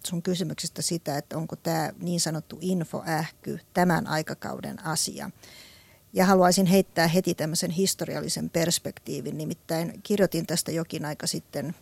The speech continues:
pienen jutun ja katsoin vähän, vähän tuota erilaista kirjallisuutta. Ja itse asiassa tämmöinen asia kuin uupumustila,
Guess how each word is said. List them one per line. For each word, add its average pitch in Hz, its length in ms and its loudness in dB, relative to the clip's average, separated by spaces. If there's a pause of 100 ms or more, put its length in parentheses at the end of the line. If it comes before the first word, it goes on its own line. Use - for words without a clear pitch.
pienen 170 380 -2
jutun 190 360 0
ja 127 240 -4
katsoin 151 440 -2
vähän, 160 360 -2 (360)
vähän 175 300 -2
tuota 131 360 -8 (140)
erilaista 175 480 -4
kirjallisuutta. 165 680 -4
Ja 151 180 -6
itse 190 340 -2
asiassa - 440 -2 (520)
tämmöinen 185 360 2
asia 175 360 2
kuin 175 420 -4 (320)
uupumustila, 165 960 4